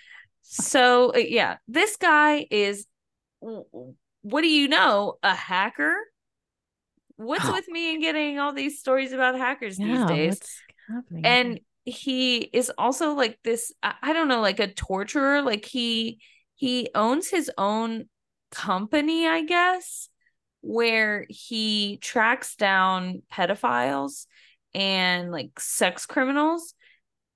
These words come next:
Speaker 1: and people that are trying to sell, uh, folks into sex trafficking, and straight up kills them and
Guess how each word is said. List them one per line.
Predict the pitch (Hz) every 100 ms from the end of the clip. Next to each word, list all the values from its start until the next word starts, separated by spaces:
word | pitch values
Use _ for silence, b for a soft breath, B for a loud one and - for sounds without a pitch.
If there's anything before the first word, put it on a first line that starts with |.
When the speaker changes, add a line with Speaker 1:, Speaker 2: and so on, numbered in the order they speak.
| _ -
Speaker 1:
and | 214 208
people | 226 220 226
that | 220
are | 202
trying | 190 208 196 190
to | 185
sell, | 180 - 170 170 175 175 175 - _
uh, | - 175 165 156
folks | - 190 -
into | 202 190 175
sex | 170 156 170
trafficking, | - 233 269 311 285 302 b b b _ _ -
and | 208 196 190 185 175 - _ _ _ _ _ _
straight | - - - 220 240
up | 269 254
kills | - 175 170
them | 175 113 180 214 _
and | 175 185 190 180 175 180 165